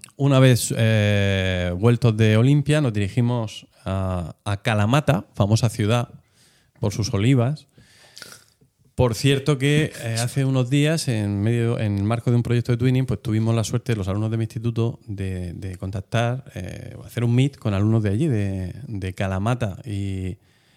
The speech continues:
y hay que ver, es alucinante, y, y sigo maravillándome de lo bien que hablan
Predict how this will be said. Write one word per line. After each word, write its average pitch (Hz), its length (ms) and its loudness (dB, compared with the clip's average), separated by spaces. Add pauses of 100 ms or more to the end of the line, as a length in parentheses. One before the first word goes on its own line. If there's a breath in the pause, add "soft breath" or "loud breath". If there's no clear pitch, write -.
(200 soft breath)
y 110 140 2
hay 123 100 4
que 120 160 4
ver, 123 400 2
es 110 160 2
alucinante, 117 800 2
y, 104 260 -6
y 101 80 0
sigo 139 400 4
maravillándome 120 560 4
de 113 120 4
lo 101 100 4
bien 123 260 4
que 117 180 0
hablan 113 380 0